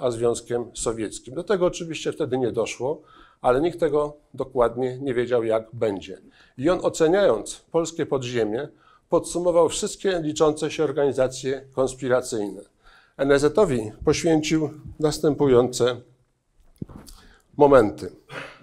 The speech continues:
Narodowe Siły Zbrojne. Najbardziej zorganizowany, najsprawniej zorganizowany i najbardziej sprężyście dowodzony nielegalny Polski Związek Zbrojny. I teraz to, co jest istotne.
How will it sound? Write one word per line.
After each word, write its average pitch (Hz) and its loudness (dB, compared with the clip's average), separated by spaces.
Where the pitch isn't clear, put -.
Narodowe 180 8
Siły 170 -2
Zbrojne. 113 4
Najbardziej 165 8
zorganizowany, 151 4
najsprawniej 170 6
zorganizowany 147 6
i 139 -4
najbardziej 139 4
sprężyście 151 2
dowodzony 131 4
nielegalny 147 8
Polski 147 -2
Związek 120 2
Zbrojny. 104 -2
I 135 -12
teraz 151 2
to, 151 -4
co 151 -4
jest 135 -4
istotne. 117 -4